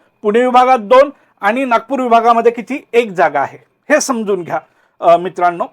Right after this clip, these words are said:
जर माझा सल्ला जर तुम्ही, अ, विचारला तर सगळ्यात जास्त, अ, चान्सेस ह्या दोन विभागामध्ये आहेत, छत्रपती संभाजीनगर आणि कोकण विभागामध्ये. त्याखालोखाल नाशिकमध्ये सुद्धा जागा आहे. नाशिकमध्ये खेळाडूंना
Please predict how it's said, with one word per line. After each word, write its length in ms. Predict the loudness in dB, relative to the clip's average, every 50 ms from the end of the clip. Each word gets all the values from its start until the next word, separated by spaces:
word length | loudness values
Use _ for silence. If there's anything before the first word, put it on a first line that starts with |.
| _ _ _ _ _ _ _ _ -20
जर 300 | -10 0 4 4 4 4
माझा 360 | 2 2 2 4 4 4 2
सल्ला 340 | 2 2 0 0 2 0 2
जर 160 | 4 2 2
तुम्ही, 280 | 0 -6 -8 -6 -6 -2
अ, 200 | 2 4 4 4
विचारला 460 | 4 0 -4 -4 -2 -2 0 0 -2
तर 200 | 2 2 0 0
सगळ्यात 400 | 0 -4 -6 -2 0 0 0 0
जास्त, 360 | 0 0 -2 -2 -2 0 0
अ, 380 | 0 0 0 -4 -6 -4 -4 -4 -2 -2
चान्सेस 480 | -4 -2 -4 -4 -4 -4 -4 -4 -6 -2
ह्या 120 | 0 0
दोन 320 | 0 0 0 2 2 2 2
विभागामध्ये 560 | 0 -2 -2 -2 0 0 0 0 0 -2 0
आहेत, 220 | -2 -2 -4 -6 -10 _ _ _ _ _ _ _ -10 -8
छत्रपती 380 | -6 -4 -2 -4 -4 -6 -6
संभाजीनगर 640 | -12 -10 -4 -4 -4 -4 -4 -6 -6 -4 -2 -2 -4 -4 -6
आणि 220 | -6 -6 -4 -4 -6 -10 -14 _ _ _ _ _ _ 0
कोकण 300 | 0 0 2 0 -2 -2
विभागामध्ये. 800 | 0 2 2 2 4 2 0 -2 -4 -12 -12 -10 -10 -10 -12 -14 _ _ _ _ _ 0
त्याखालोखाल 560 | 0 0 0 0 2 2 2 4 2 0 0
नाशिकमध्ये 540 | 0 -2 -2 -2 -4 -6 -4 -4 -2 -2 -2
सुद्धा 220 | -2 -2 -2 -2
जागा 300 | 0 2 2 0 2 2
आहे. 180 | 0 2 0 -2
नाशिकमध्ये 760 | -6 -4 -2 -2 -2 -2 -4 -10 -6 -4 -4 -2 -2 -4 -6 _ _ _ _ _ _ _
खेळाडूंना 440 | -6 -2 0 0 0 0 -2 -4 -4